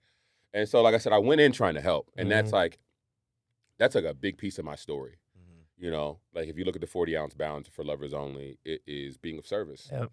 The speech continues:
Speaker 2: acts of
Speaker 1: Artist
Speaker 2: service.
Speaker 1: management. It's, like, trying to help people.
Speaker 3: Yep.
Speaker 1: So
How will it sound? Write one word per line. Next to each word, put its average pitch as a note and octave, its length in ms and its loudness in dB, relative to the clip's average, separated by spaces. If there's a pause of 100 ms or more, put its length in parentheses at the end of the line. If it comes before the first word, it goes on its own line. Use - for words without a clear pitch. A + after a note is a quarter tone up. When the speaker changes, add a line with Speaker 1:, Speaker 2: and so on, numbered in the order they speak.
Speaker 2:
acts C#2+ 100 -14
of - 60 -10
Speaker 1:
Artist F2 180 -2
Speaker 2:
service. A#2 160 0
Speaker 1:
management. E2 540 -4 (300)
It's, - 180 -10
like, F2+ 200 2 (200)
trying A2 180 2
to E2+ 60 -6
help G2 160 0
people. - 260 -16 (140)
Speaker 3:
Yep. - 680 -20
Speaker 1:
So A#2 380 6